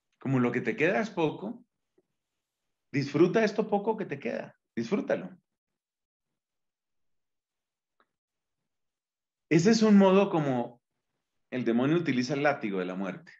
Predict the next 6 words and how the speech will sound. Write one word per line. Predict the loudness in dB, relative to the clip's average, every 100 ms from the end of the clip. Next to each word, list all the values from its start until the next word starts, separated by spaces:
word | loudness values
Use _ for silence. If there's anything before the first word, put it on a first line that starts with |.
| _ _ _ _ _ _ _ _ _ _ _ _ _ 0
El | 4
otro | 4 6
modo | 6 6 6 2 -2
es | -2 -2 -2
a | -4
través | -2 0 0 -2 -10 -20